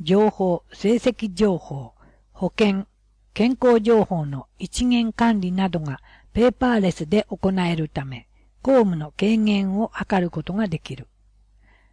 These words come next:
本年十二月までに本市に適したシステムの仕様を構築し、来年四月から全面稼働する見通しである。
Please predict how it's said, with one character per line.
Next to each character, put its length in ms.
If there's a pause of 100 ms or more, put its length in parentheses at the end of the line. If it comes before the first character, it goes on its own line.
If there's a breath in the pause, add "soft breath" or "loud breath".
(180)
本 320
年 200 (160)
十 300
二 120
月 260
ま 120
で 140
に 240 (180)
本 260
市 140
に 160
適 300
し 80
た 220 (280 soft breath)
シ 240
ス 80
テ 140
ム 140
の 160
仕 180
様 240
を 80
構 240
築 260
し、 300 (340 soft breath)
来 240
年 260
四 140
月 260
か 140
ら 180 (380 soft breath)
全 320
面 220
稼 220
働 240
す 80
る 140
見 140
通 200
し 140
で 160
あ 100
る。 160